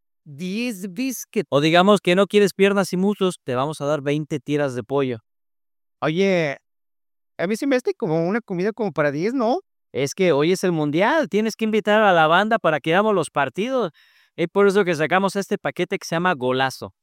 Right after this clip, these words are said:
Speaker 1: Bueno, ¿usted quiere, ya puede, quiere, ya, ya está disponible?
Speaker 2: Empieza a partir del lunes, el siguiente lunes.
Speaker 1: Oye, pues si la Copa del Mundo arranca el jueves.
Speaker 2: Sí, pero espérame, primero tenemos que saber que gane México, jugar el primer partido.
Speaker 1: Bueno, se lo va a ganar, lo va a ganar.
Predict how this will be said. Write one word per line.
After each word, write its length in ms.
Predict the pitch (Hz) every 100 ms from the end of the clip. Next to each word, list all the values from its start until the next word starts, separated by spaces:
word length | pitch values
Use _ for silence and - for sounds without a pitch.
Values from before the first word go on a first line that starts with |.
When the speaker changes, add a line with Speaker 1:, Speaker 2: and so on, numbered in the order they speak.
| _
Speaker 1:
Bueno, 440 | 185 208 202 196 -
¿usted 320 | 208 - 302
quiere, 320 | - 285 277
ya 140 | 220 233
puede, 320 | 240 269 269 -
quiere, 240 | 196 196
ya, 100 | 233
ya 140 | 233
está 120 | 277 370
disponible? 480 | 294 240 202 220 - _ _
Speaker 2:
Empieza 500 | 127 131 170 185 220
a 40 | 185
partir 500 | 143 127 - 175 185
del 200 | 131 120
lunes, 460 | 151 131 92 -
el 140 | 113 113
siguiente 520 | - 139 160 156 170
lunes. 540 | 156 147 107 - - _ -
Speaker 1:
Oye, 180 | 143 151
pues 140 | 127
si 80 | 147
la 80 | 156
Copa 220 | 165 196
del 100 | 165
Mundo 220 | 170 180
arranca 260 | 165 175 170
el 80 |
jueves. 640 | 147 165 175 175 170 180 180
Speaker 2:
Sí, 200 | - 131
pero 160 | 151 104
espérame, 400 | - 143 151 110
primero 300 | 120 127 147
tenemos 240 | 147 147
que 100 | -
saber 300 | 151 143 147
que 160 | - 135
gane 220 | 127 143
México, 440 | 135 170 - - 107
jugar 220 | 123 135
el 80 | 156
primer 260 | 127 135 160
partido. 560 | 143 123 165 220 170 -
Speaker 1:
Bueno, 280 | 214 208 226
se 80 | 175
lo 80 |
va 100 | 196
a 20 | 254
ganar, 240 | 226 151
lo 80 | 160
va 60 |
a 40 | 185
ganar. 240 | 165 110